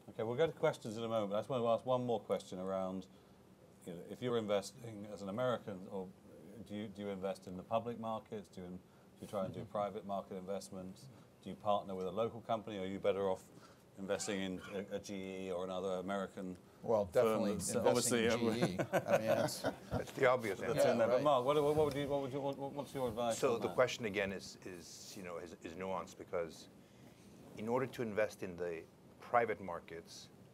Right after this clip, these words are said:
Speaker 4: you need to have some experience. And it's easy to say, "Oh, I'm going to invest in a P E fund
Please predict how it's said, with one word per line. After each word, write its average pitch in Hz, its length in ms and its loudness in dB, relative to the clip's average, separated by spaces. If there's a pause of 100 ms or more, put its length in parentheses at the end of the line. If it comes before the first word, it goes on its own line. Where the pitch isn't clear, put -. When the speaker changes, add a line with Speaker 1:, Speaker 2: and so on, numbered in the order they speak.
(380)
Speaker 4:
you 98 80 -10
need 98 140 -6
to 101 60 -4
have 90 160 -4
some 85 200 -8
experience. - 720 -10 (1000)
And 87 400 -8 (280)
it's 95 240 -10
easy 113 220 -4
to 98 120 -12
say, 92 380 -2 (100)
"Oh, 92 320 0 (640)
I'm 98 120 -8
going 95 200 -4
to 104 100 -8
invest 92 380 -2
in 92 80 -8
a - 60 -10
P - 180 -12
E 90 160 -8
fund 82 400 -8